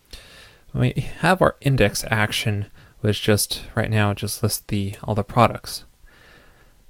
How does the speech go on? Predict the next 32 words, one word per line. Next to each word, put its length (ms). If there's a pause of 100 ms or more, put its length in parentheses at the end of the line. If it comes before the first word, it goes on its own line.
(300)
But 220
to 260
provide 380
something 400
in 80
a 60
different 360
format, 500
a 60
second 480
alternative 520
format, 560 (220)
there's 200
a 240
great 300
little 180
method 300
called 260
respond 640
to 320 (200)
that 200
Rails 240
gives 200
us. 360 (480)
And 100
you 60
just 220
pass 240
a 40
block 260
to 100
this. 420